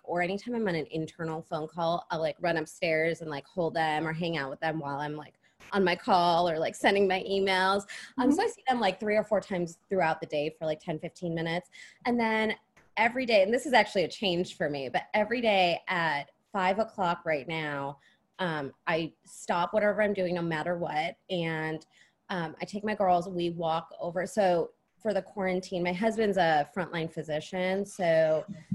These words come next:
Speaker 1: um, he's an anesthesiologist, so we quarantined away from him. So he moved into my parents' house,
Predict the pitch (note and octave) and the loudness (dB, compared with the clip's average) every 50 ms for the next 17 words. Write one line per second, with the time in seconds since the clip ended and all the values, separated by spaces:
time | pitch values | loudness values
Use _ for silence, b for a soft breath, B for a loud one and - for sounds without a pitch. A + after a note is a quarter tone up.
0 | - - - F3+ E3 F3 E3+ G3+ F#3 F#3+ G3 F#3+ F#3+ F#3+ F#3 - G3 E3+ F3 E3 | -8 -6 -6 -6 -6 -4 -4 -4 -4 -2 -2 -2 -2 -4 -4 -6 -6 -2 0 0
1 | D3+ C#3 C#3 C#3+ - C#3+ C#3 D3+ - - - E3 E3 E3 - - - A3 G#3 G#3 | 0 0 -2 -2 -2 -2 -2 -4 -4 -8 -10 -8 -8 -10 -10 -8 -6 -4 -2 0
2 | G3+ G3+ - G3+ F3+ E3 D#3 D#3+ D#3 D#3+ D#3 - E3+ D3+ D3+ D#3 C#3 - C#3+ - | -2 -2 -2 -2 -2 -2 0 0 0 0 -2 -4 -8 -8 -8 -8 -10 -10 -12 -10
3 | - E3+ D#3+ - F#3 F#3+ G3+ G3 G3 G#3+ A3 A3 A3+ A3+ A3+ G3 G3+ G3+ F3+ F3 | -10 -8 -6 -4 -2 -2 0 0 0 0 0 2 2 0 0 0 0 2 2 2
4 | F3 F3 - - F#3 E3 D#3+ D#3+ D#3 D#3 E3 E3 - | 2 0 -2 -2 0 0 2 2 2 0 0 -2 -6